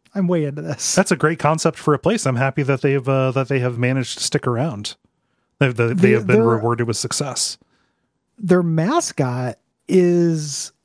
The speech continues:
Speaker 1: like, a combination of several Universal monsters.
Speaker 2: Yeah.
Speaker 1: He's wearing, like, a Dracula tie, but he's got Creature from the Black Lagoon, like,
Speaker 2: Fins?
Speaker 1: gills?
Speaker 2: Yeah.
Speaker 1: Yeah, fins and gills and shit.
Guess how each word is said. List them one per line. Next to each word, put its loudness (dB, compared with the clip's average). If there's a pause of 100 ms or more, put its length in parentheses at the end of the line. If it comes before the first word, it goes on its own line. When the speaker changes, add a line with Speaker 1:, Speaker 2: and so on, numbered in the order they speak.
Speaker 1:
like, 2
a 0
combination 0
of -2
several 0
Universal -2
monsters. -4 (100)
Speaker 2:
Yeah. 0
Speaker 1:
He's 6
wearing, 2
like, 2
a 2
Dracula 2
tie, 2
but 0
he's 0
got 0
Creature 2
from 0
the 0
Black 0
Lagoon, 0
like, -4 (160)
Speaker 2:
Fins? -2
Speaker 1:
gills? 0 (220)
Speaker 2:
Yeah. 2
Speaker 1:
Yeah, -4
fins 0
and -2
gills -4
and 0
shit. -6